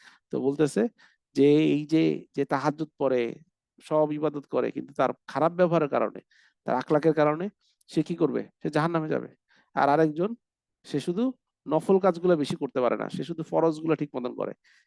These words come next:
কিন্তু তার ভালো আখলাকের কারণে সে জান্নাতে চলে যাবে। তো এরকম অনেক আলোচনা আমরা করবো, আখলাকের গুরুত্ব আছে কি বুঝবো,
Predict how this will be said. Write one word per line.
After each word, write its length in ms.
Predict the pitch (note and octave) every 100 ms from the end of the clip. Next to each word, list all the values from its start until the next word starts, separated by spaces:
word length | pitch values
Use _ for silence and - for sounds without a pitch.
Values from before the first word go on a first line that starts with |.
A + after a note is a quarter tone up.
| -
কিন্তু 120 | C3+
তার 100 | C3 C3 - _
ভালো 260 | - C3+ F3
আখলাকের 380 | F3+ - D3 C3+
কারণে 240 | B2+ A2+
সে 120 | -
জান্নাতে 300 | A#2 G2+ G2+
চলে 180 | G2+ F#2+
যাবে। 180 | F2+ _ _ _ - _ -
তো 60 |
এরকম 300 | F3 F3+ F#3
অনেক 360 | F3 A3+ A#3 G#3
আলোচনা 360 | F3+ F3+ F3 E3
আমরা 180 | D#3+
করবো, 300 | D3+ D3+ C#3
আখলাকের 460 | D#3+ C3 - C#3 D3
গুরুত্ব 420 | C#3+ D#3 - D3
আছে 220 | C#3 -
কি 180 | C3 D3
বুঝবো, 420 | C3 C3+ B2+ C3+